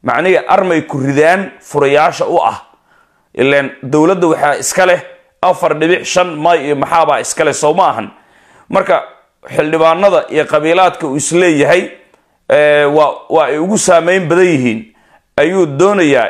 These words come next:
in uu, ma arkayse, macnihii, ee, ku beddelo si mooshinka, macnihii, uu uga yaraan karo. Ma seexan, saacadihii ugu dambeeyey, habeenadii ugu dambeeyey, Ra'iisul Wasaare Waarikow waxa uu ku dadaalayay sidii mooshinkan uu u baajin lahaa.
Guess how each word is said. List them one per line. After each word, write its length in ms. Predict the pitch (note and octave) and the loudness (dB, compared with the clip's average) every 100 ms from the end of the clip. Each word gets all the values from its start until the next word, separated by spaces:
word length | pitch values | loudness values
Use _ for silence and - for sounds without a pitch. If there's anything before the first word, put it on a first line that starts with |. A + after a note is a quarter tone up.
| - | -4
in 180 | - F#3 | -4 -4
uu, 120 | D3 D#3+ | -2 -2
ma 160 | D3+ | 0
arkayse, 440 | F3 E3 C#3 D3 C3+ | 0 -2 -4 -2 -2
macnihii, 600 | B2+ E3+ D3+ A#2 - _ _ - - - | -2 -2 0 -2 -6 _ _ -20 -16 -4
ee, 200 | C#3+ C#3+ | 0 0
ku 180 | C#3 F3+ | -2 -4
beddelo 800 | C#3 C3 A#2+ D#3+ F#3+ C#3+ - - - - | -2 0 2 4 2 0 -12 -20 -20 -8
si 300 | - G#3 - | -4 -2 -4
mooshinka, 600 | D#3 D3+ D#3 E3 F#3 E3 | -4 0 0 0 -2 -2
macnihii, 360 | C#3+ C#3 F3 D#3+ | -2 -2 0 0
uu 280 | - B2 C#3 | 0 0 2
uga 120 | D#3 | 2
yaraan 320 | D3 C3 C3+ | 2 0 -2
karo. 260 | - G2+ D#2+ _ _ - | -4 -10 -10 _ _ -10
Ma 120 | F#3 | -8
seexan, 480 | - F3+ - F3+ F#3 - _ - | -2 0 0 -2 -4 -18 _ -6
saacadihii 420 | D3+ C3+ F3 E3+ | -2 -2 -2 -4
ugu 160 | F3+ | -4
dambeeyey, 640 | F3 E3+ D#3 D3+ D3 A#2+ - _ _ _ - | -4 -2 0 2 2 -2 -12 _ _ _ -4
habeenadii 440 | C#3+ D#3 F3 F#3 D#3 | 0 0 0 -2 -4
ugu 180 | F3 | -4
dambeeyey, 380 | E3+ E3 C#3+ C#3+ | -4 -2 0 0
Ra'iisul 300 | C3+ C#3 C#3+ | -2 -2 0
Wasaare 480 | C#3 C#3 E3+ F3+ E3+ - | 0 2 2 2 0 0
Waarikow 600 | C#3+ D#3+ F#3 G3+ G3+ - _ _ - | 0 2 2 0 -2 -8 _ _ -10
waxa 220 | A#2 D3+ D3 | -2 -2 0
uu 180 | D3 | -4
ku 140 | C3+ F#3 | -4 -4
dadaalayay 640 | D#3 D#3 F3 E3 C3 A2+ - _ _ | 0 2 2 2 -2 -4 -8 _ _
sidii 360 | - F#3 E3+ D3+ | -8 -4 -2 0
mooshinkan 640 | D3 D3 F#3+ F3+ E3+ D3 | 0 -2 -4 -2 -2 -2
uu 180 | G2+ E3 | -2 -2
u 20 | |
baajin 440 | D3+ D3 C#3+ C#3+ C#3+ | 0 0 0 -2 -2
lahaa. 380 | A#2+ F#2+ F2 | -2 -4 -6